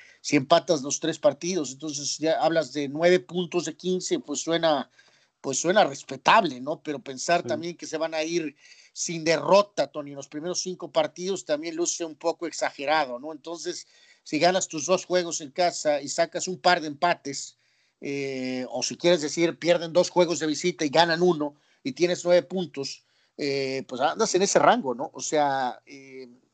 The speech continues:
Speaker 1: tiene que andar en eso, entre ocho y nueve puntos, ¿no? Eh,
Speaker 2: Total.
Speaker 1: ocho y nueve puntos antes de iniciar esa etapa de León,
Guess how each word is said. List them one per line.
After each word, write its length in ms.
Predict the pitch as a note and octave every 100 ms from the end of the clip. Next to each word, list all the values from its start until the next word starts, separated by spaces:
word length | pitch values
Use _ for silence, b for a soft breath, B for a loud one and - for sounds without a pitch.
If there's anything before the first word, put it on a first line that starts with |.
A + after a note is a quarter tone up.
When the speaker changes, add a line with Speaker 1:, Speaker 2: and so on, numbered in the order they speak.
| _ _ - b b b b - -
Speaker 1:
tiene 220 | D3 E3+ G#3
que 100 | G#3+
andar 280 | F3+ A3+ D#3
en 220 | D3+ C#3+
eso, 260 | G3 - F3+
entre 260 | C#3+ C3 C3+
ocho 340 | G3 G#3+ A#3
y 40 |
nueve 240 | F3+ G#3 D#3+
puntos, 420 | F3+ A3+ - B2
¿no? 140 | C3+ - _ _ _ _ _
Eh, 420 | D3+ D3 D3 C#3
Speaker 2:
Total. 160 | B2+ -
Speaker 1:
ocho 500 | F#3 G#3+ - A3+ - F#3
y 140 | E3+
nueve 380 | E3 G3 G#3 G3
puntos 600 | - F#3+ F3+ C#3+ C3+ -
antes 300 | E3 E3+ E3
de 60 | D#3+
iniciar 340 | D3 F3 F3
esa 180 | E3+ D#3
etapa 400 | D#3 D#3+ - D#3
de 160 | C3
León, 400 | C3 D3 E3 F3